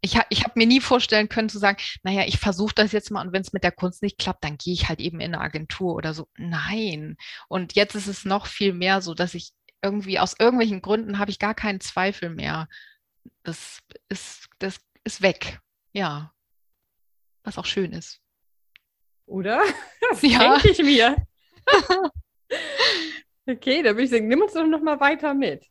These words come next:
Speaker 2: Also von dieser Phase, als du gesagt hast, „Okay, ich probier das, aber ich bin noch in Berlin und ich merke irgendwie, ja, ich hab einen Teilzeitjob, aber irgendwie läuft es immer noch nicht so richtig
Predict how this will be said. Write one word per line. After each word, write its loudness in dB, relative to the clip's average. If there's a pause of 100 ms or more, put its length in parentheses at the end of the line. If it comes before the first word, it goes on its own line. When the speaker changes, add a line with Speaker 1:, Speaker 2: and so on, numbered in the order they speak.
(440)
Speaker 2:
Also 0
von 0
dieser 2
Phase, 2
als -2
du -6
gesagt 0
hast, -2
„Okay, -4
ich -8
probier 2
das, 4
aber 0
ich -6
bin -6
noch -2
in -2
Berlin 0
und -2
ich -6
merke 0
irgendwie, 0
ja, 2
ich 0
hab -6
einen -2
Teilzeitjob, 2
aber -2
irgendwie 4
läuft 0
es -6
immer -2
noch -2
nicht -10
so -12
richtig -6